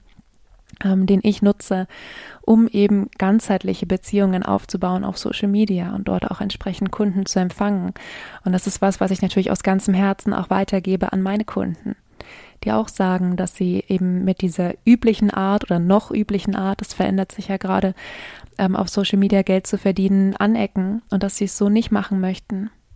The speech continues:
Aber damit ich den Drive hatte, dieses zu entwickeln, musste eben tatsächlich meine Vorstellung davon, wie Social Media funktioniert, erstmal komplett über den Haufen geworfen werden.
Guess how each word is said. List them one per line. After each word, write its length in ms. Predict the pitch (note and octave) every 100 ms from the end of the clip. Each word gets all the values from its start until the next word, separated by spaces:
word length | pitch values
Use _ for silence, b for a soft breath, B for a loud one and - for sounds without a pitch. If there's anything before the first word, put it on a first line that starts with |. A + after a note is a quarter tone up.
| - - - _ B B B B B B -
Aber 180 | F#3+
damit 280 | G3 F#3+ G3+
ich 100 | F#3+
den 140 | G3 F#3
Drive 360 | G3+ A3+ -
hatte, 300 | G3 - G3
dieses 460 | F#3+ G#3+ G#3+ G3+ -
zu 120 | -
entwickeln, 680 | G#3 F#3+ A3 - G3 G3+ G#3+ B B B B
musste 360 | G#3+ A#3 - -
eben 260 | A3 G#3 G3+
tatsächlich 580 | F#3+ - G#3 A3 G#3+
meine 240 | G3+ G3+ G3+
Vorstellung 680 | - G#3 G#3 - G3+ F#3+ F#3+
davon, 460 | G3 G3 G3 F#3+
wie 100 | G3
Social 360 | G#3 G3+ G3 G3
Media 260 | F#3+ G3
funktioniert, 520 | F#3 G3 - F#3+ F#3+ -
erstmal 500 | F#3+ - F#3 F3+ -
komplett 520 | - F#3+ - F#3 -
über 140 | F#3
den 180 | F3+ E3+
Haufen 280 | - - F#3
geworfen 460 | F3 G3 F#3+ G3+
werden. 360 | G3 G#3 G#3